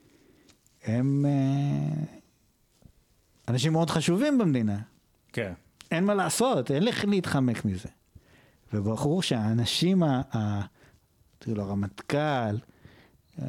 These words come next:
Speaker 1: שר הביטחון, שצריכים להתמודד עם הדבר הזה, הם צריכים להתמודד עם הדבר, הם צריכים להחליט מה עושים, האם הם מדיחים את כולם למען יראו וייראו, לוקחים אותם לשיחה, אה, מה, מה הם, כאילו, איך הם הולכים להתמודד עם הדבר הזה כדי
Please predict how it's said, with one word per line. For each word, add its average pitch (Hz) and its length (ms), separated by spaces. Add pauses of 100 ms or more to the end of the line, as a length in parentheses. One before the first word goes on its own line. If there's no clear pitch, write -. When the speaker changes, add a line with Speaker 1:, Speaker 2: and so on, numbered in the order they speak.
(260)
Speaker 1:
שר 117 200
הביטחון, 120 680
שצריכים 117 500
להתמודד 147 400
עם 139 100
הדבר 123 400
הזה, 95 220 (1300)
הם - 80
צריכים 143 280
להתמודד 135 420
עם 131 100
הדבר, 120 300
הם 120 80
צריכים 127 240
להחליט 147 260
מה 156 100
עושים, 151 280
האם 117 200
הם 123 160 (420)
מדיחים 98 520
את 135 120
כולם 117 360
למען 104 280
יראו 107 240
וייראו, 127 560
לוקחים 101 300
אותם 104 220
לשיחה, 123 720 (440)
אה, 151 360 (440)
מה, 156 180
מה 156 220
הם, 185 160 (160)
כאילו, 147 220
איך 180 140
הם 190 60
הולכים 190 200
להתמודד 165 260
עם 175 60
הדבר 170 140
הזה 185 160
כדי 143 480